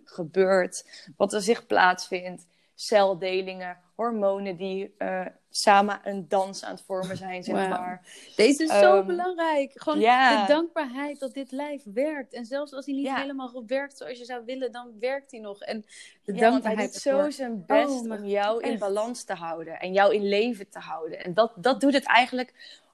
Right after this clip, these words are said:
Speaker 1: op een dagelijkse basis. En dat deed het ook toen ik na die bikini fitnesswedstrijd zoveel aankwam. Want het enige wat mijn lichaam dacht was, "We moeten nu alles gaan doen om gezond te worden." En daarom kwam ik zoveel aan.
Speaker 2: Hmm.
Speaker 1: En, en dat besefte ik mij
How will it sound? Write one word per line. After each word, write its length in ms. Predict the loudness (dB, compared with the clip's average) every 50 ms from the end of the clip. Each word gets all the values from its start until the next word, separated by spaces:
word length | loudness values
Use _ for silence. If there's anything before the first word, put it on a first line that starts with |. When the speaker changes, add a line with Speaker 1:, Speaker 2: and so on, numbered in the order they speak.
| _ _ _ _
Speaker 1:
op 140 | -2 0 0
een 160 | 0 2 4
dagelijkse 680 | 6 8 8 8 6 4 0 -4 -8 -8 -8 -12 -10 -6
basis. 640 | -4 -2 -2 -2 -2 -4 -6 -10 -14 -14 -14 -16 -20 _ _ -18 -10
En 100 | -6 -4
dat 180 | -2 -2 0 2
deed 180 | 2 2 2
het 140 | 0 -4 -10 _ _
ook 380 | 0 0 0 -2 -4 -8 -10
toen 220 | -12 -12 -10 -8 -6
ik 160 | -6 -6 -6
na 200 | -6 -4 -2 -2
die 120 | -2 -4
bikini 380 | -6 -8 -8 -6 -4 -4 -4 -4
fitnesswedstrijd 880 | -2 -4 -4 -2 -4 -6 -4 -2 -2 -2 -2 -2 -6 -6 -6 -6 -4 -4
zoveel 260 | -4 -4 -4 -4 -6 -4
aankwam. 580 | -4 -4 -2 -4 -2 0 0 2 2 0 -4 -8 -16 _ _
Want 140 | -10 -8 -8
het 100 | -8 0
enige 320 | 2 4 6 6 6 6 4
wat 120 | 0 0
mijn 140 | 0 2 2
lichaam 340 | 2 0 0 -4 -6 -4 0
dacht 240 | 0 0 0 0 -2
was, 200 | -4 -4 -4 -4
"We 80 | -6
moeten 220 | -6 -4 -4 -4 -4
nu 120 | -6 -4 _ 2
alles 280 | 2 4 4 2 0
gaan 120 | 0 2 2
doen 140 | 2 0
om 100 | 0 -2 -2
gezond 460 | -2 -4 -2 2 2 2 2 0 -2
te 100 | -6 -4
worden." 280 | -2 -2 -2 -2 -2 -4
En 100 | 0 4
daarom 360 | 6 6 6 4 2 -2 -2
kwam 200 | -2 0 0 0
ik 120 | -2 -2
zoveel 420 | -4 -4 -4 -2 -2 -4 -4 -4 -4
aan. 400 | -4 -4 -6 -10 -14 -18 -20 -18
Speaker 2:
Hmm. 760 | _ -10 -10 -8 -8 -8 -8 -8 -8 -8 -8 -8 -6 -6 -4 -2
Speaker 1:
En, 240 | -2 -2 -4 -6 -6
en 240 | -4 -4 -4 -2 0
dat 220 | 2 2 2 2
besefte 400 | 0 -4 -2 -2 -2 -2 0 -2
ik 80 | -4 -2
mij 240 | -2 -2 -4 -4